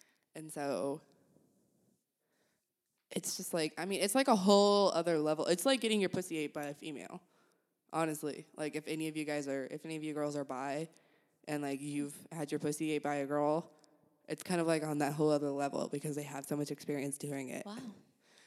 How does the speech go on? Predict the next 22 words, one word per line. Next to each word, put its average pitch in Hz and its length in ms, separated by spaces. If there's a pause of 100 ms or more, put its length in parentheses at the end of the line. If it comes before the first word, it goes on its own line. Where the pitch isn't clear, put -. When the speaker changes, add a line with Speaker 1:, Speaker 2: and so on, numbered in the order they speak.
(140)
Speaker 1:
And 147 180
you're 147 160
just 151 160
like, 135 220 (1200)
'cause, 190 120
you 185 80
know, 160 140
obviously, 156 480
like, 143 80
a - 20
girl 156 300
knows 147 260
how 139 160
to 131 80
eat 143 140
good 135 160
pussy 165 280
'cause 139 140
they 127 100
got 143 200
one. 131 140
Speaker 2:
Yes. - 420